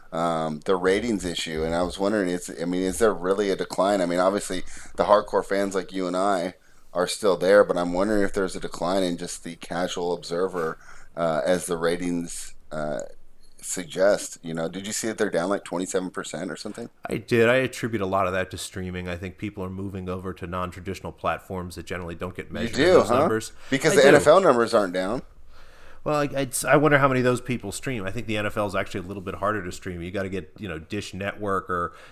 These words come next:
Speaker 2: you know, call Dish and prove to them that you can't actually have a dish where you are and do all that kind of goofy stuff. The N B A makes it really easy.
Speaker 1: Oh, so
Speaker 2: Um,
Speaker 1: you're saying people are just buying League Pass and watching it?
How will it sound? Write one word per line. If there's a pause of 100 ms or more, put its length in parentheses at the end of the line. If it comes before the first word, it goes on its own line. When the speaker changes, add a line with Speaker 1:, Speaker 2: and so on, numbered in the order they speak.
(120)
Speaker 2:
you
know,
call
Dish
and
prove
to
them
that
you
can't
actually
have
a
dish
where
you
are
and
do
all
that
kind
of
goofy
stuff.
The
N
B
A
makes
it
really
easy. (240)
Speaker 1:
Oh,
so
Speaker 2:
Um,
Speaker 1:
you're
saying
people
are
just
buying
League
Pass
and
watching
it?